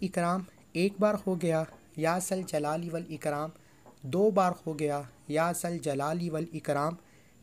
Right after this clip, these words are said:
तीन बार हो गया। इस तरह से आपने या सल जलाली वल इकराम, या सल जलाली वल इकराम, या सल जलाली वल इकराम हाथ की उंगलियों पर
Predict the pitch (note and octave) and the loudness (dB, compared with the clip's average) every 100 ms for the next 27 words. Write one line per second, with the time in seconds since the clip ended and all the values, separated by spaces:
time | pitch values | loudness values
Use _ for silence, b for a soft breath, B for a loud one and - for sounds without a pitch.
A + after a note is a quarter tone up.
0 | - A3+ A3+ G3 D3 A#2+ - A2+ A#2+ A#2+ | -2 4 4 4 2 -2 -8 -8 -8 -12
1 | B B B B - E3+ - F#3+ A3+ A3+ | B B B B -4 -2 2 2 2 2
2 | F#3+ F#3+ G3+ F#3+ E3+ F3 F#3+ - F#3+ E3 | 2 2 0 -2 2 2 2 2 0 2
3 | D#3+ D3+ E3 G3+ G#3 G3 G3+ F#3 F#3 E3+ | 2 4 2 2 2 0 0 -2 0 2
4 | F3 F3 - - - - D#3+ F3 F#3 - | 2 0 -8 -20 -20 -4 2 2 2 0
5 | F3+ D3 D3+ C#3+ D#3+ G3+ G#3 G3 G3 F3 | -2 0 0 2 2 2 2 2 0 -2
6 | F3 D#3 E3 E3+ B B B B - D3+ | 0 2 0 -2 B B B B -6 0
7 | E3 F3+ - F3+ F3+ D#3 D3 E3 G3+ F#3+ | 2 2 2 0 2 0 2 2 2 2
8 | F#3+ E3+ E3 D3+ D#3 F3+ - B B B | 0 -2 0 2 2 2 -4 B B B
9 | B - D#3 F3+ - B3 A#3+ A#3 A#3 A3+ | B 0 2 2 2 2 4 6 4 2
10 | A3 | -2